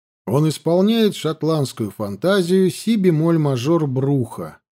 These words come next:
Музыка словно бы льется из сердца, смычок порхает над скрипкой, в оркестре собрались одни виртуозы.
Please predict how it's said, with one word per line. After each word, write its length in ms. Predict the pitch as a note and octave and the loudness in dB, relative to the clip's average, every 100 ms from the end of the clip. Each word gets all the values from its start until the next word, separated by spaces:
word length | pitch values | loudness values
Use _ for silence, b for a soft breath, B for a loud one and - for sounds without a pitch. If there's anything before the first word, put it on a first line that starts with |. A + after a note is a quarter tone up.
| _ - | _ -4
Музыка 440 | A2+ D#3 C#3 C#3 C3+ | 2 2 2 0 -2
словно 460 | C3+ C#3+ C3+ C3+ | 0 0 2 0
бы 140 | B2 B2+ | 2 0
льется 640 | A2+ G2 E3+ F#3 - D3+ | 0 0 2 2 -2 -2
из 160 | D#3+ D3+ | -2 -2
сердца, 920 | - - C3 D3 A2 - - D2 - _ | -10 -6 0 0 -2 -10 -16 -16 -20 _
смычок 840 | - F2 C#3+ - C#3+ F#3+ E3 - | -12 -4 -4 -4 0 0 0 -4
порхает 680 | D#3+ C#3+ - D#3 F#3 E3 D3 | -2 -2 -2 0 0 0 -2
над 180 | D#3 D#3 | -4 -4
скрипкой, 840 | - D3+ A3+ A3+ - F#3+ G3 F3 _ _ _ | -4 0 2 2 2 2 2 0 _ _ _
в 140 | E2+ G2+ | -10 -8
оркестре 640 | G2+ - A3+ A3 - F#3 | -8 -2 0 2 2 0
собрались 640 | - F3 E3 E3 E3 D3+ G#2+ | 2 0 2 2 2 0 -6
одни 420 | E2+ G2 C#3 D3 | -10 -2 0 2
виртуозы. 920 | C#3+ B2+ C3 B2+ B2+ A#2+ G#2 E2 | 0 -2 0 2 2 0 -4 -12